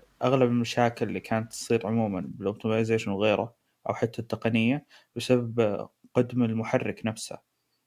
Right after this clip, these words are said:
فعشان كذا حو-، قاعدين يقولون إن تطويرنا المستقبلي راح يكون عن طريق ال Unreal Engine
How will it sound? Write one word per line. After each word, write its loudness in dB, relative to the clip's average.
فعشان 2
كذا 0
حو-، 0
قاعدين 0
يقولون 0
إن -4
تطويرنا 2
المستقبلي -2
راح -2
يكون -4
عن -4
طريق -2
ال -4
Unreal -4
Engine -4